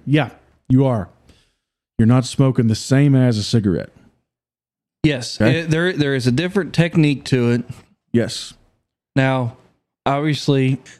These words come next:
Speaker 2: there's still a risk of cancer and all that stuff.
Speaker 1: Mm-hmm.
Speaker 2: However, it is highly less likely than smoking cigarettes because
Speaker 1: Yes.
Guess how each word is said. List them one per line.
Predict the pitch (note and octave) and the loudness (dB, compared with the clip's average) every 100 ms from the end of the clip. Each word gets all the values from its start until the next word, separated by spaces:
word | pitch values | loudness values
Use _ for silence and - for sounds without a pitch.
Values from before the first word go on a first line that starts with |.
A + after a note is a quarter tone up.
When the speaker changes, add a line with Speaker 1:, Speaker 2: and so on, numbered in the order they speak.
| - | -4
Speaker 2:
there's | C3+ | -4
still | - C3 B2+ | 0 0 2
a | |
risk | A#2+ A#2+ - | 0 0 -2
of | C#3 - | -4 0
cancer | B2+ A#2+ A#2 A#2+ B2 | 2 2 2 2 4
and | A#2+ | 4
all | A2 | 2
that | B2+ B2+ | 0 -2
stuff. | - A#2+ A2+ | -4 -2 0
Speaker 1:
Mm-hmm. | A#2+ | 2
Speaker 2:
However, | A2+ A#2+ C3+ D#3 - - _ _ _ _ _ _ _ _ - | 4 4 4 2 0 -10 _ _ _ _ _ _ _ _ -2
it | C3 | 0
is | C3 B2 A#2 A2 - - - _ _ _ _ C#3+ | 0 0 -2 -4 -10 -14 -16 _ _ _ _ -6
highly | D#3+ G#3 F3+ | -2 -2 0
less | D#3+ D3+ C3+ | -2 -2 -2
likely | C3 B2 C3+ C3 - - - _ _ _ _ _ _ _ | -2 0 0 0 -4 -12 -20 _ _ _ _ _ _ _
than | B2+ C#3 C#3 C3+ B2+ C3 - - - - - | 0 0 0 2 0 0 -6 -12 -8 -6 -6
smoking | - C#3+ B2 | -2 -2 -2
cigarettes | - D3+ A#2+ - - | -4 -2 -2 -2 -4
because | B2+ D3 E3 F3 | 0 2 2 0
Speaker 1:
Yes. | B2 | -4